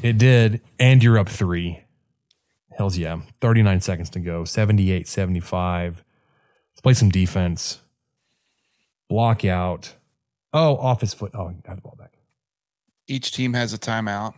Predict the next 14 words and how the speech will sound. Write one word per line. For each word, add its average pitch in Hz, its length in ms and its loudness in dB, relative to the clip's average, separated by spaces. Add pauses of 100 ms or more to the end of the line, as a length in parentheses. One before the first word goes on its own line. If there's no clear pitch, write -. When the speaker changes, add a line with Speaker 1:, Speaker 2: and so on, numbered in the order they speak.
(760)
Speaker 2:
Oh, 123 60 -14
Speaker 1:
Oh. 113 800 0
Speaker 2:
they're 92 80 -12
gonna 95 160 -14
call 95 240 -8
that 92 240 -14
foul. 90 320 -12
Speaker 1:
Lindsay, 98 480 0
Speaker 2:
It's 95 120 0
Speaker 1:
that's 107 120 -2
Speaker 2:
Peavy, 139 240 0
though. 104 280 -6 (1900)
Speaker 1:
That's 139 140 4
okay. 123 300 4